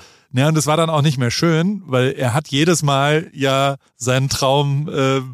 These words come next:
be-, beendet.“ Und, ähm, und ich finde es, also ich beschäftige mich viel mit Träumen gerade, wegen Porsche auch. Die, da geht's ja um Dreamer und um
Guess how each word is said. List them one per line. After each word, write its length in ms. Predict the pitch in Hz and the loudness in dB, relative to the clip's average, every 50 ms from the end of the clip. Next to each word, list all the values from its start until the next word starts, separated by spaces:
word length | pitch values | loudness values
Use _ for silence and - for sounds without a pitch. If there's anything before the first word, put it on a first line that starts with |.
| 117 113 - | -16 -8 -4
be-, 220 | 151 139 135 139 | -2 -2 -2 -4
beendet.“ 680 | 120 139 135 143 156 190 240 226 160 117 104 98 - | -4 -6 -4 -2 -2 -2 -2 -2 -2 -4 -4 -4 -4
Und, 300 | - 143 139 123 123 120 - - - - - - - - - | -4 -2 -2 -2 -2 -4 -8 -14 -20 -20 -20 -20 -18 -8 -2
ähm, 440 | 143 135 127 127 120 123 120 123 135 | 0 0 2 2 2 0 -2 -2 -2
und 180 | 147 135 123 139 | -4 -4 -4 -4
ich 80 | - | -4
finde 160 | - 156 147 139 | -2 -2 -2 -2
es, 80 | - | -2
also 200 | - 131 107 110 | -4 -6 -6 -6
ich 160 | 101 - - - | -8 -10 -12 -18
beschäftige 400 | - - - 143 - - 160 143 | -10 -4 -4 -4 -2 -2 -4 -4
mich 140 | 143 139 - | -4 -4 -4
viel 140 | - 147 139 | -4 -4 -4
mit 140 | 135 127 - | -6 -6 -8
Träumen 480 | - - 135 135 147 151 156 160 151 | -4 -2 0 0 2 2 0 -2 -2
gerade, 500 | 147 139 135 143 151 147 151 147 143 120 | -2 -2 -2 0 0 0 0 -2 -2 -4
wegen 340 | 113 107 101 95 101 98 95 | -6 -8 -8 -8 -10 -12 -12
Porsche 460 | - - 147 156 165 165 - - 147 139 | -8 -4 -2 0 0 0 0 -2 -2 0
auch. 220 | 143 139 135 - | 0 -2 -2 -2
Die, 240 | - 120 104 98 95 | -4 -6 -8 -6 -8
da 140 | - 107 101 | -10 -8 -6
geht's 180 | 131 147 - | -6 -4 -2
ja 80 | 139 131 | -2 -2
um 180 | 135 123 120 | -2 -2 -4
Dreamer 540 | 107 117 120 135 147 151 143 139 131 123 123 | -2 0 2 2 2 2 2 2 2 0 -2
und 220 | 120 110 110 104 - | -4 -6 -8 -8 -8
um 320 | - 113 110 113 107 | -8 -6 -6 -6 -8